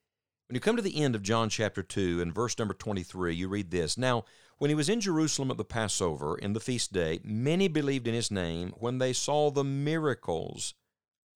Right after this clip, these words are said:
which he did." Do you remember I said to you that not all the miracles are recorded? So we have some of them recorded, thank God, uh, but not all of them. He did many miracles. Notice the plural use here.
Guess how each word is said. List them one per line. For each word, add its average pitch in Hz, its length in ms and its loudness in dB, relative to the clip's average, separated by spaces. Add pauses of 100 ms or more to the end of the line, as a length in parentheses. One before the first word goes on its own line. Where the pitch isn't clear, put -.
which 139 220 -4
he 113 80 -2
did." 90 400 -2
Do 92 80 -4
you 139 100 -2
remember 165 340 0
I 117 60 2
said 123 260 -2
to 107 60 -4
you 98 120 0
that 90 200 -2 (320)
not 120 140 2
all 127 180 8
the 113 80 0
miracles 92 400 0
are 82 60 -6
recorded? 80 640 -4 (540)
So 151 220 6
we 127 200 2
have 117 220 2
some 170 260 2
of 139 160 4
them 82 140 -2
recorded, 76 480 -6
thank - 300 -6
God, 85 480 0 (520)
uh, 107 140 0
but 123 160 4
not 175 160 4
all 185 260 6
of 87 200 2
them. 110 180 -4
He 147 100 -6
did 190 200 -2
many 214 240 0
miracles. 95 720 -2
Notice 151 240 -4
the 147 100 -6
plural 131 560 2
use 107 360 -4
here. 78 420 -8